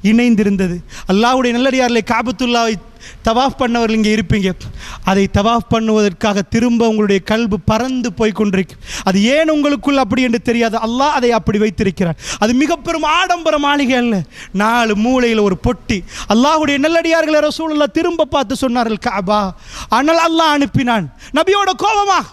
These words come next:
அத்தனையும் எடுத்தான். சஹாபாக்களையும் அனுப்பிவிட்டு தன்னந்தனியாக ரசூலுல்லாவை அனுப்பினான் அபூபக்கர் சித்திக்கோடு. அல்லாஹ்க்கு என்ன வேணும் தெரியுமா காட்டுவதற்கு? "நிஅமல் நசீர்,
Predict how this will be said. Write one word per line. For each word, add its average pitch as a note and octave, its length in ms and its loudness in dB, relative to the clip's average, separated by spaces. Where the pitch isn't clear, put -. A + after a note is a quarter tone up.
அத்தனையும் G4+ 680 -2
எடுத்தான். F4+ 480 -2
சஹாபாக்களையும் F#4 1080 0
அனுப்பிவிட்டு D#4 480 -2
தன்னந்தனியாக F#4 800 0
ரசூலுல்லாவை D4+ 420 0
அனுப்பினான் C4+ 360 -2
அபூபக்கர் C4 440 0
சித்திக்கோடு. G3+ 460 0
அல்லாஹ்க்கு G#3 340 2
என்ன A#3+ 160 2
வேணும் A3 240 0
தெரியுமா G#3 300 0
காட்டுவதற்கு? F#3+ 580 0
"நிஅமல் G3+ 420 0
நசீர், F#3+ 380 0